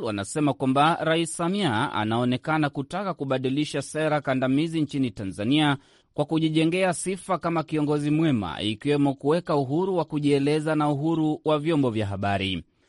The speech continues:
Lakini Amnesty International inaonya kwamba huenda pakatokea kiongozi mwingine atakayeharibu yote anayofanya Rais Samia na kurejesha Tanzania katika sera kandamizi,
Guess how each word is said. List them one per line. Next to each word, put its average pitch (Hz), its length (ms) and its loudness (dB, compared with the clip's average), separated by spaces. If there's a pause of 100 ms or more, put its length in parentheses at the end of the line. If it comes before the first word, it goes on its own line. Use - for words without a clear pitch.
(180)
Lakini 170 640 0
Amnesty 220 460 0
International 170 720 -2
inaonya 160 460 2
kwamba 120 380 0
huenda 151 540 0
pakatokea 156 640 -2
kiongozi 151 520 -2
mwingine 165 640 0
atakayeharibu 143 1160 -2
yote 160 680 -4
anayofanya 139 680 -2
Rais 123 340 -6
Samia 156 420 0 (440)
na 101 180 -2
kurejesha 143 520 -2
Tanzania 147 560 2
katika 156 320 -2
sera 156 360 0
kandamizi, 151 800 0